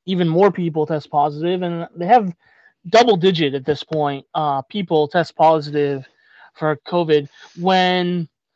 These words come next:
which is not good. Um, they haven't really said much about,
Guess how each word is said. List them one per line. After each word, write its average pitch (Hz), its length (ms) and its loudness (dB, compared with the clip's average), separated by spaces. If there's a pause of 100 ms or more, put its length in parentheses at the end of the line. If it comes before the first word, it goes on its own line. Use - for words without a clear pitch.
(540)
which 226 180 -2
is 214 100 0
not 254 220 2
good. 185 360 0 (440)
Um, 170 580 -2 (1700)
they 208 160 2
haven't 247 480 0
really 208 480 -4
said 175 880 -4
much 165 420 0
about, 151 640 2